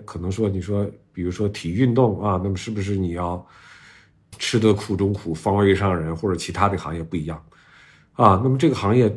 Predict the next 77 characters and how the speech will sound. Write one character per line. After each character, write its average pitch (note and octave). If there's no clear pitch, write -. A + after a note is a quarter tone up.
多 E3+
多 F3
少 C#3
少 -
是 -
一 E2+
个 F2+
他 -
要 F#2
承 E2+
认 F#2
天 G2
才 E2
的 -
行 -
业， -
从 E3
来 E3+
没 A2
有 G#2+
一 D#2+
个 G2+
天 F#2+
才 D2+
是 D#2+
说 D#2
我 F#2+
被 C3
打 -
击 B2
了 A2
十 -
年 G#2
之 A2
后， -
我 F#2+
依 F#2
然 A#2
能 F2+
够 F2+
往 D2+
下 -
走。 -
你 G#2
去 D3
看 D3
一 -
下 B2+
这 E3+
个 B2+
行 F#2
业 A2+
中 A#2
所 A2+
有 F2+
出 C3
来 F#2+
的 F#2+
导 D#2
演， D2+
没 A2
有 D#3+
一 A2
个 C3
说 A#2+
我 F#2+
拍 -
了 B2
十 -
年 A#2
电 A2
影， D#2+
拍 A#2+
了 G#2+
十 -
几 F#2+
部 G#2